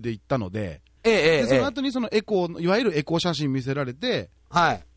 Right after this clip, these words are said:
Speaker 1: この謎のポッチを指さされて、
Speaker 2: ええ。
Speaker 1: 「これがお子だって」って言われた時は、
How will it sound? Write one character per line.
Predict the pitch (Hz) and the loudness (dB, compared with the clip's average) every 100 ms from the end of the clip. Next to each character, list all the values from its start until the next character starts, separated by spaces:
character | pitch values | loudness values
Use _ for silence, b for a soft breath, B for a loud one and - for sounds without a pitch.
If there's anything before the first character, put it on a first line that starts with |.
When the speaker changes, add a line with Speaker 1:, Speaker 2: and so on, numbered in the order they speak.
| _ | _
Speaker 1:
こ | 180 | -10
の | 180 | -6
謎 | 170 190 214 | -4 -2 -2
の | |
ポ | 202 208 | 0 0
ッ | 208 | 0
チ | - 208 | -2 0
を | 196 190 | 0 -2
指 | 185 190 | -4 -2
さ | 175 | -2
さ | 208 | -2
れ | 156 | -4
て、 | 135 233 135 - _ _ _ B B _ | -2 -2 -2 -4 _ _ _ B B _
Speaker 2:
え | 185 175 104 | 0 0 0
え。 | |
Speaker 1:
「こ | - | -2
れ | 208 | 0
が | 208 196 | 0 0
お | 175 | 0
子 | 185 | 2
だ | 185 | 2
っ | 190 | 2
て」 | _ 185 | _ 0
っ | 214 | 2
て | - 139 | 0 0
言 | 135 | 2
わ | 135 | 0
れ | |
た | 127 131 | -2 -4
時 | 165 151 143 | -4 -6 -2
は、 | 240 147 - | 2 0 -2